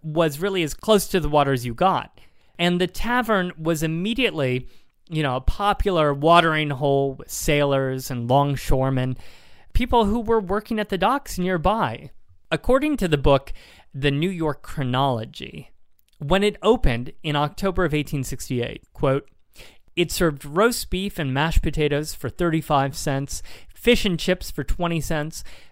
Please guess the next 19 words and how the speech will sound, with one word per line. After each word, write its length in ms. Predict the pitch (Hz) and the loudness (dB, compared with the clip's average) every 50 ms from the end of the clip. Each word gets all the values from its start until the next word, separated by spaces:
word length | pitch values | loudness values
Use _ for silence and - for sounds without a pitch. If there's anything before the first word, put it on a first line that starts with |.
| - - _ - | -20 -20 _ -10
corned 460 | - - 233 233 233 233 226 214 165 | 0 4 4 4 6 4 2 2 0
beef 260 | - 180 202 196 - | 0 0 0 -4 -4
and 140 | 160 147 127 | -6 -4 -2
cabbage 480 | - - 139 165 165 160 165 156 - | -2 0 0 0 0 0 -2 -4 -4
for 140 | - - 135 | -6 -6 -6
forty-five 640 | - - - 160 165 160 151 - - 147 135 135 131 | -8 -4 -4 -2 -2 -2 -2 -2 0 0 0 0 -2
cents, 380 | - - 127 123 120 - - - - - - - - 127 120 | -2 -2 -2 -2 -4 -6 -8 -12 -14 -14 -16 -16 -14 -10 -2
beer 300 | - 202 240 233 170 131 | 0 4 4 6 4 4
for 160 | 117 - - | 2 -2 -6
five 340 | 120 - - 160 156 160 156 | -10 -2 2 4 4 4 2
cents 280 | - - 160 143 - - | 2 -2 -2 -2 -2 -6
a 60 | 123 | -6
pint, 420 | - - - 208 214 226 214 - - - - - - - - | -6 -6 -6 -4 -4 -4 -6 -8 -12 -20 -20 -20 -20 -16 -12
whiskey 480 | 139 139 180 240 - - - - 214 202 | 0 2 2 2 2 0 -4 -4 -6 -6
for 160 | - - 139 | -6 -8 -6
ten 300 | - - - 175 175 175 | -4 -2 0 0 0 0
cents 280 | - - 160 139 - - | 0 -2 -2 -2 -2 -4
a 60 | 120 | -6
shot. 440 | - - - 208 190 180 175 208 | -6 -2 0 2 2 2 0 -4